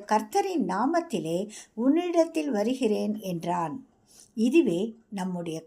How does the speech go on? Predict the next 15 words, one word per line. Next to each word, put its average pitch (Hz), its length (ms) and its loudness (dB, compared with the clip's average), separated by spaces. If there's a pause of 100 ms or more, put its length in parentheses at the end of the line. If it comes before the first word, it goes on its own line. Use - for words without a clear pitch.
கர்த்தரின் 190 500 2
நாமம். 170 500 -2 (1040)
அவருடைய 208 560 2
நாமம் 196 500 0 (600)
இஸ்ரவேலுடைய 269 1040 4
இராணுவங்களின் 220 840 2 (100)
தேவனாகிய 208 640 2 (280)
சேனைகளுடைய 240 800 0 (120)
கர்த்தர். 175 480 -4 (1400)
அவருடைய 226 460 4
பிள்ளைகள் 311 600 4
யுத்த 254 320 2
சூழ்நிலைகளை 349 800 0 (100)
கடந்து 285 400 0
செல்லும்போது 202 680 -2